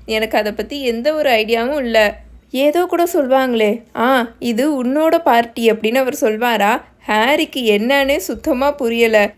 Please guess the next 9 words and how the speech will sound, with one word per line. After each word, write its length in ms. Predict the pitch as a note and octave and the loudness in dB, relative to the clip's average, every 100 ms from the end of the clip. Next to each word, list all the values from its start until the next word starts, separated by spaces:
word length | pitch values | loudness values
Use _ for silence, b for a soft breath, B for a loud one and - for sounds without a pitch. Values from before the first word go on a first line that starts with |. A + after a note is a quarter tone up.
| A#3 | 0
டம்பிள்டோர் 520 | G#3+ A3+ C#4+ C#4 C4+ | 2 2 2 2 2
அவனை 380 | B3 A3+ G#3+ G#3+ | 2 0 2 2
எரிச்சலை 340 | A#3 - D4 | 2 0 -2
கிளப்பிக்கிட்டு 400 | C4+ A3+ A3+ C4 | 0 0 -2 -4
இருப்பாரா? 640 | B3 A#3 G#3+ G#3 G#3 C4+ - - | -4 0 2 4 2 2 -4 -4
அவன் 260 | G#3+ G#3+ | -2 0
அவரை 320 | G#3 G3+ G3+ G#3 | 2 4 4 4
நல்லா 340 | G3+ A#3 D#4+ | 2 0 0
முறைச்சு 360 | C4+ A3 - | 0 -2 -2